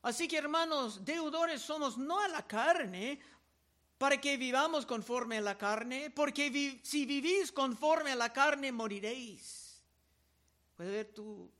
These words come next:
familia morir, tu negocio morir, tu ministerio morir. Porque si vivís conforme a la carne, moriréis. Mas si por el Espíritu hacéis morir las obras de la carne, viviréis.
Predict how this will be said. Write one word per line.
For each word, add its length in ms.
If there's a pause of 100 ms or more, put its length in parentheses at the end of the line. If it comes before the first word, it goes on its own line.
(140)
familia 500
morir, 400
tu 120
negocio 480
morir, 560
tu 280 (100)
ministerio 600
morir. 400 (760)
Porque 340
si 160
vivís 400
conforme 480
a 40
la 140
carne, 380
moriréis. 1000 (360)
Mas 340
si 160
por 260
el 120
Espíritu 540
hacéis 420
morir 400
las 320
obras 340
de 100
la 160
carne, 480 (240)
viviréis. 960